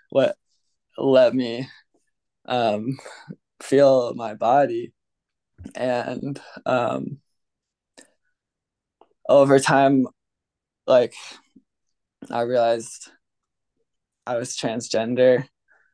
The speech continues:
I realized I was, like, swimming in shame that I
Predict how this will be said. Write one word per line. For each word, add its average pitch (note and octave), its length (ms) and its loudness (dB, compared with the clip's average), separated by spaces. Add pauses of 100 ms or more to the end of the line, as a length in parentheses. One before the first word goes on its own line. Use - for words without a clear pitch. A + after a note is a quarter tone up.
(180)
I - 80 -4
realized B2 480 2
I A#2+ 120 0
was, B2 260 -4
like, B2 200 -8 (840)
swimming B2+ 520 0
in B2+ 120 2
shame B2+ 440 0
that B2+ 140 2
I A2+ 140 0